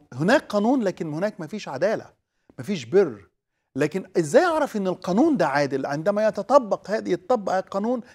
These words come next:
على الكبير وعلى الصغير. طب الله عادل وقال إن أجرة الخطية موت. هل الله يستطيع إنه يغير كلامه؟ أو الله يستطيع إنه يجعل الإنسان المخطئ لا يدفع أجرة خطيته؟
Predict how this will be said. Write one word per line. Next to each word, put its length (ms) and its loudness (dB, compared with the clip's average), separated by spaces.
على 140 2
الكبير 360 0
وعلى 140 2
الصغير. 460 -4
طب 180 6
الله 320 8
عادل 480 0
وقال 500 2
إن 120 -2
أجرة 400 0
الخطية 480 -2
موت. 440 -4
هل 160 6
الله 400 6
يستطيع 640 0
إنه 240 2
يغير 480 2
كلامه؟ 500 -2
أو 220 2
الله 320 6
يستطيع 600 0
إنه 500 -2
يجعل 540 4
الإنسان 640 -2
المخطئ 640 2
لا 240 6
يدفع 340 0
أجرة 200 4
خطيته؟ 640 -4